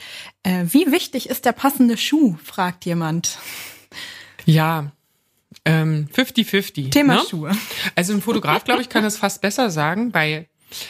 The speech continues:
Speaker 2: äh, wie oft man das sieht oder wie oft das auf Bildern, äh, zu sehen ist. Weil, also, Punkt eins, er sollte mal bequem sein, ja? Äh, wenn du super rum, nie auf hohen Schuhen läufst in deinem, äh, Leben,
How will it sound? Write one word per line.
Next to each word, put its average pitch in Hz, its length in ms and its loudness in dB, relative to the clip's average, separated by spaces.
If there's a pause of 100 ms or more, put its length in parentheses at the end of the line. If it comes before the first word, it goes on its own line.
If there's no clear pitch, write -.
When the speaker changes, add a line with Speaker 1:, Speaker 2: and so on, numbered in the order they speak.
(360)
Speaker 2:
äh, - 40 -20 (400)
wie 165 220 4
oft - 180 0
man 180 140 4
das 170 160 -2
sieht 247 200 4
oder 165 240 0
wie 170 160 0
oft 160 200 -2
das 170 100 2
auf 160 260 -4
Bildern, 165 600 2
äh, 143 140 -6
zu - 140 -4
sehen 143 300 -2
ist. 135 260 -6
Weil, 175 260 2 (120)
also, 151 380 -4
Punkt 240 300 2
eins, 135 240 -4
er 185 120 0
sollte 202 260 2
mal 175 200 2
bequem 160 420 0
sein, 143 320 -10
ja? 180 240 2 (400)
Äh, 185 320 0 (240)
wenn 185 200 0
du 214 100 0
super 240 580 2
rum, 269 320 -2 (140)
nie 262 320 4
auf 240 200 0
hohen 277 220 0
Schuhen 294 320 0
läufst 185 300 2
in 180 100 -2
deinem, 170 560 -4
äh, 127 160 -10
Leben, 180 640 2